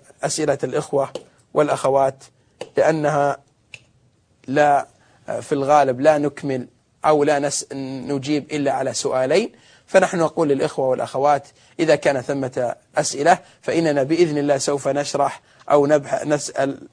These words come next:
ن-، نك-، نس-، ن-، نجيب على كامل تلك الأسئلة. آه، هذا، آه، تقول صدى الرافدين:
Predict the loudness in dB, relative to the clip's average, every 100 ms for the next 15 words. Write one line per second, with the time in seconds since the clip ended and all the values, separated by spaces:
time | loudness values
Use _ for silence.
0 | -6 -2 0 -2 0 0 0 -4 -2 -2
1 | -4 -6 -4 -2 -2 -2 -2 -2 -6 -20
2 | -10 -2 -2 2 2 2 0 -4 -8 _
3 | _ _ -4 -2 -4 -4 -6 -8 -12 -14
4 | _ _ _ 0 6 8 8 6 4 0
5 | 6 8 10 10 8 6 0 -4 -2 -4
6 | -6 -6 -6 -8 -8 -10 -12 -14 -16 -18
7 | -20 _ _ _ -4 4 4 4 0 -12
8 | -12 0 2 6 4 4 0 0 -2 -2
9 | 2 2